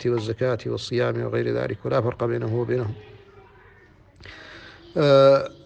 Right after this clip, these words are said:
أما من يقول إن ال-، القرية يشترط أن تملك قوت يومها، قوت ش-، عامها، فهذا لم يقل به أحد من أهل العلم،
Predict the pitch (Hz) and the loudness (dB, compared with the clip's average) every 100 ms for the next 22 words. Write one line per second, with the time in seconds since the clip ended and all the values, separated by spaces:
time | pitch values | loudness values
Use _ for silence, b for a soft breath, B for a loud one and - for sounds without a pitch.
0 | - - _ - 156 156 151 147 139 135 | -20 -20 _ 0 4 4 4 4 2 4
1 | 156 143 131 127 127 123 123 120 123 139 | 4 4 4 2 2 2 2 2 -2 0
2 | 135 131 131 120 - 135 127 120 120 113 | 2 2 2 0 2 2 2 0 0 -2
3 | 135 131 120 127 135 123 127 127 127 135 | -2 -2 -2 0 -2 0 0 0 -2 -2
4 | 135 123 139 123 107 127 113 139 131 120 | -2 0 0 0 -4 -4 0 2 2 0
5 | 147 139 160 151 151 147 135 135 127 135 | 0 0 0 2 2 0 0 0 2 2
6 | 135 131 127 123 123 120 120 135 123 123 | 0 0 -2 -2 -2 -2 -2 -2 -2 -4